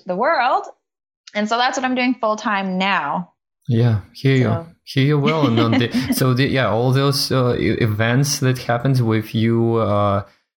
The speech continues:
Speaker 2: uh, is, yeah, separating your ways with, uh, some of the management companies or the bands you've been working with are all, uh, all led you to starting something, something really cool, and we,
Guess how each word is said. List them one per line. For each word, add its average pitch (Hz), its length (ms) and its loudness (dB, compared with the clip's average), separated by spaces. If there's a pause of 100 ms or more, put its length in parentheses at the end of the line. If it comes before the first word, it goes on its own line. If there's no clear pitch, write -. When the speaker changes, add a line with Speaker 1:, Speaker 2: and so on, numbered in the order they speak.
(120)
Speaker 2:
uh, 104 280 2
is, 101 140 -2
yeah, 95 160 2
separating 104 760 2
your 98 240 0
ways 104 420 2
with, 101 320 -2
uh, 104 160 0
some 107 160 0
of 98 80 2
the 101 60 0
management 104 420 2
companies 104 460 0
or 104 80 2
the 101 60 0
bands 101 340 -2
you've 104 80 0
been 101 160 2
working 101 280 -2
with 101 240 0
are 104 140 0
all, 131 340 2 (120)
uh, 117 160 2
all 120 320 0
led 123 260 0
you 131 100 2
to 135 480 0 (200)
starting 131 340 0
something, 139 680 0 (200)
something 139 320 0
really 147 240 2
cool, 147 300 0
and 143 200 -2
we, 113 140 0